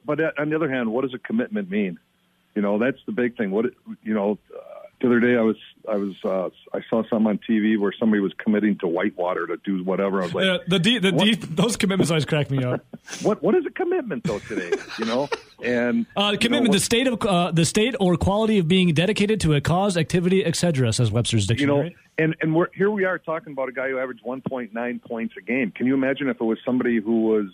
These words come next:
Speaker 2: Like Chucky
Speaker 1: you know
Speaker 2: Hepburn throws his name in?
Speaker 1: Yeah.
Speaker 2: Yeah.
Speaker 1: You know, any, any updates on Lorne Bowman?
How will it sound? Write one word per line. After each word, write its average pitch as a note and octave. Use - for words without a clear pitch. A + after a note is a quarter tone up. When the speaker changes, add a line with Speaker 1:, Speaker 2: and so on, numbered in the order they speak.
Speaker 2:
Like D#3+
Chucky G#3+
Speaker 1:
you G3+
know -
Speaker 2:
Hepburn A3
throws A3+
his A3
name A3+
in? C4
Speaker 1:
Yeah. E3
Speaker 2:
Yeah. A#2+
Speaker 1:
You B2+
know, B2
any, G3+
any F#3+
updates F#3+
on D3+
Lorne D#3
Bowman? C#3